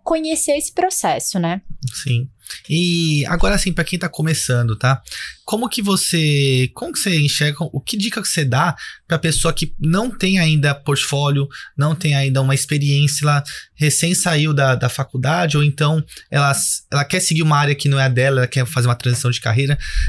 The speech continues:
Speaker 2: É, como dar aquela, aquele start? Porque ela não tem muito ali como conseguir clientes, porque ninguém conhece, não
Speaker 1: Ninguém
Speaker 2: tem o boca a
Speaker 1: conhece.
Speaker 2: boca.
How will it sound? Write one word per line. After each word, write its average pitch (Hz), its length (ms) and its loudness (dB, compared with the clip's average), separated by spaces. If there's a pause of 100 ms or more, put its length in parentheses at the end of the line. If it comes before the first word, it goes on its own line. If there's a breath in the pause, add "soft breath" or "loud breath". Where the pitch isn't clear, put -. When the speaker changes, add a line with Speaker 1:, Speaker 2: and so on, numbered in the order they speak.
Speaker 2:
É, 165 200 4
como 262 280 2
dar 202 120 2
aquela, 151 580 0 (140)
aquele 139 240 2
start? 120 560 0 (100)
Porque 160 300 -2
ela 180 140 2
não 190 120 0
tem 226 240 -6
muito 175 240 2
ali 143 120 2
como 143 200 0
conseguir 131 400 0
clientes, 139 440 2
porque - 160 0
ninguém 135 360 2
conhece, 135 520 2
não 214 80 6
Speaker 1:
Ninguém - 80 4
Speaker 2:
tem 135 80 4
o 127 80 6
boca - 180 2
a - 40 -4
Speaker 1:
conhece. 127 160 0
Speaker 2:
boca. 143 280 2